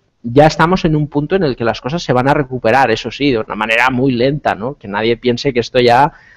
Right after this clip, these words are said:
se acabó. No, no, vamos a recuperarnos, sí, pero de una manera muy lenta, ¿no? Entonces, el problema es la deuda. Entonces, claro, en finanzas te enseñan que si a corto plazo las deudas no se pueden pagar, pues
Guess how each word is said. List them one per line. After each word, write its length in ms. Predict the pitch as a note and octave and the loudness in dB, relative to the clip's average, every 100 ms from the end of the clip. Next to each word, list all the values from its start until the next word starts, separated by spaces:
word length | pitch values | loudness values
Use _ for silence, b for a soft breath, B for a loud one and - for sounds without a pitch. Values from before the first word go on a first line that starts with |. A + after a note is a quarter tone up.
| b | b
se 140 | - | -4
acabó. 380 | - G#2+ A#2+ C3 | 0 2 6 4
No, 140 | G#2+ A#2 | 4 0
no, 260 | B2+ A#2 | 0 -2
vamos 300 | - G#2 A2+ | -6 -6 -4
a 40 | C#3 | -6
recuperarnos, 640 | C3 B2+ C3+ C#3 D#3 G3+ | -6 -2 2 2 2 0
sí, 160 | - D#3+ | 0 -2
pero 260 | - G#2 G2 | 0 0 0
de 60 | |
una 140 | G2+ A2+ | -2 -2
manera 320 | A2+ A#2 C3+ | 0 2 2
muy 480 | A#2 A2+ B2+ C3 A2 | 0 -2 2 2 2
lenta, 380 | G2+ F#2 - F#2 | -2 -6 -10 -4
¿no? 200 | C#3+ - B B B - | -4 -6 B B B -4
Entonces, 580 | B2 D3 D3+ G3 - - | 0 2 4 4 2 2
el 140 | C#3 | 4
problema 440 | B2 B2+ D3+ E3 E3+ | 4 4 4 6 4
es 160 | D#3 | 2
la 120 | C#3 A2 | 2 2
deuda. 280 | G#2+ G2 | 2 0
Entonces, 380 | A2 D#3+ E3 F#3 | 0 -2 0 0
claro, 320 | - D#3+ G2 - _ _ _ _ _ _ _ _ _ | 4 4 2 -4 _ _ _ _ _ _ _ _ _
en 100 | C3+ | -2
finanzas 640 | - E3 F#3+ F#3 F#3 - | 2 2 2 4 4 4
te 80 | C#3 | -4
enseñan 600 | C3+ E3 D#3 D#3 F#3 G#3 | 0 2 4 2 0 -6
que 100 | - | -4
si 460 | A#2+ - A2+ A2 A2 | -4 -4 -4 0 2
a 100 | G#2+ | 2
corto 320 | - C#3 D#3 | 0 0 0
plazo 300 | E3+ E3 C3 | 2 2 4
las 180 | A2 A2 | 2 4
deudas 400 | C#3+ D#3 G#2 - | 2 4 2 0
no 80 | A2+ | -8
se 120 | A#2+ | -6
pueden 260 | - B2+ B2+ | 0 0 2
pagar, 440 | C3 C#3+ D#3 - b b b _ | 2 4 4 2 b b b _
pues 340 | A2 - - | -4 -4 -14